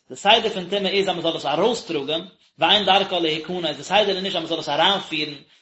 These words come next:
צו א קלענערע פלאץ. ממילא, ווען עס ליגט אין דעם הויז, גייט עס קיינער נישט אריינפירן אין דעם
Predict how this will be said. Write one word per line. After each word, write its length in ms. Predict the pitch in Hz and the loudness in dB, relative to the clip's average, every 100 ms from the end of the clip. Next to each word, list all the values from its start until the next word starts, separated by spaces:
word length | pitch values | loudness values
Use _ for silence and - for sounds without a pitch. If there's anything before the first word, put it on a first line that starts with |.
| _ | _
צו 120 | - 160 | 0 2
א 60 | |
קלענערע 400 | 147 180 185 160 | 2 0 0 -2
פלאץ. 420 | 156 208 170 - - _ _ 160 | -2 0 0 -4 -20 _ _ -6
ממילא, 460 | 160 185 220 170 156 156 - _ _ _ - | 4 6 6 4 0 -2 -8 _ _ _ 0
ווען 140 | 175 | 0
עס 100 | 170 | 2
ליגט 300 | 185 226 190 | -2 -2 -2
אין 80 | 180 | -2
דעם 120 | 175 | 0
הויז, 340 | 180 202 170 | 4 4 4
גייט 200 | 170 202 | 6 6
עס 120 | 196 - | 4 0
קיינער 280 | 196 190 | 0 0
נישט 140 | 175 160 | -2 -2
אריינפירן 580 | 156 190 180 - 160 151 | 0 0 0 -2 -4 -2
אין 140 | |
דעם 40 | 160 | -2